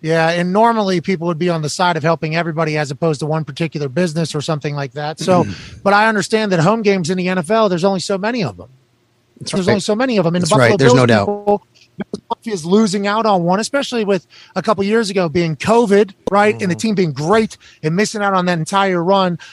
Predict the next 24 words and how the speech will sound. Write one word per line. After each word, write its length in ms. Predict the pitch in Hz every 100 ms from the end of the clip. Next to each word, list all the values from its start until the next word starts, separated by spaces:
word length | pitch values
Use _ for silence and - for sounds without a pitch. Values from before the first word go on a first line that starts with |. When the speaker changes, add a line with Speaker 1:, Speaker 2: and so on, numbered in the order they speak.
| -
Speaker 1:
I 80 | 190
could 120 | 196
see 160 | - 247
why 160 | 220
there's 260 | 202 202 185
some 140 | 196
members 320 | 185 190 180 165
of 40 |
the 20 | 151
Bills 260 | 185 156
Mafia 320 | 175 175 180
that 80 | 165
wanna 180 | 156 160
be 200 | 156 247
there. 160 | 226 214
It 80 | -
sounds 260 | 214 190
like 100 | 190
the 80 | 170
right 140 | 180 160
decision's 380 | 165 165 165
being 220 | 131 156 147
made. 200 | 139 123
Now, 320 | 202 185 131